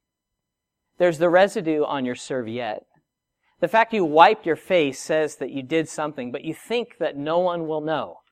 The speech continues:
But before God, it's all laid out there. It's kind of like we're the child who,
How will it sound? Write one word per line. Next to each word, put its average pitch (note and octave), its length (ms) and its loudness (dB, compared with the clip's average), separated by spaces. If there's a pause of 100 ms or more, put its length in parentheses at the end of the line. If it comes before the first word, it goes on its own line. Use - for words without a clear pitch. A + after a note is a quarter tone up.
(880)
But C#3+ 180 -4 (340)
before E3 360 0
God, B2+ 340 -2
it's - 160 -12
all C#3 400 -6 (160)
laid C3 240 -6
out E3+ 240 -10
there. F#2+ 300 -12 (260)
It's E3+ 140 -8
kind A#3 220 -4
of G#3+ 60 0
like G3+ 160 4
we're F3 220 4
the E3 120 -4
child E3 580 2
who, C3 400 -6